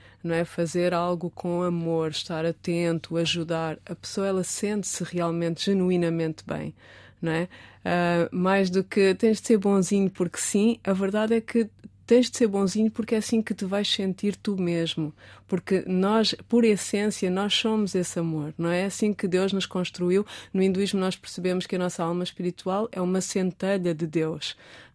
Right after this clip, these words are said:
não é? Então, se Deus é o superlativo do amor, nós temos essa centelha em nós. E então, quando o jovem é inspirado a fazer esse serviço, ele começa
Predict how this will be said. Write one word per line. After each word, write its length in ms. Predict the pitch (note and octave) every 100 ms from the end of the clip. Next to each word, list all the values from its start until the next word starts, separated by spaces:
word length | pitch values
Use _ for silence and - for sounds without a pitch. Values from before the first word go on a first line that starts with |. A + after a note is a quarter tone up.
| -
não 80 |
é? 140 | E3 F3+ - - -
Então, 520 | F#3+ G3 F#3 G3 G#3+ E3
se 180 | -
Deus 480 | F#3 E3+ G3 G#3+ G#3
é 180 | G3 F#3+
o 60 | F#3
superlativo 800 | - F#3+ F#3+ F3 F3 - G3+ F#3+
do 180 | F#3
amor, 420 | F3+ F3 E3+ F#3+ B3 - - -
nós 220 | F#3+ F#3
temos 420 | - G#3+ A3 F#3+
essa 280 | F3 F3 F3
centelha 540 | - F3+ F3 E3+ D#3+
em 60 | D#3+
nós. 380 | D#3+ D#3 D#3 - - - - -
E 140 | G3
então, 340 | G3 G3 G#3+ G3+
quando 460 | - A3 B3 B3
o 100 | A#3
jovem 480 | G3 F3 F3 F3+ F3+
é 100 | F3
inspirado 600 | F3 - F3+ F3 F3 E3+
a 40 |
fazer 420 | E3+ E3+ E3 F3 F3+
esse 160 | F3+
serviço, 800 | - - E3+ D#3+ F#3 F#3 - F3 - - -
ele 140 | F#3+ F#3
começa 840 | - F#3+ F3+ F#3+ G3+ - F3 D#3+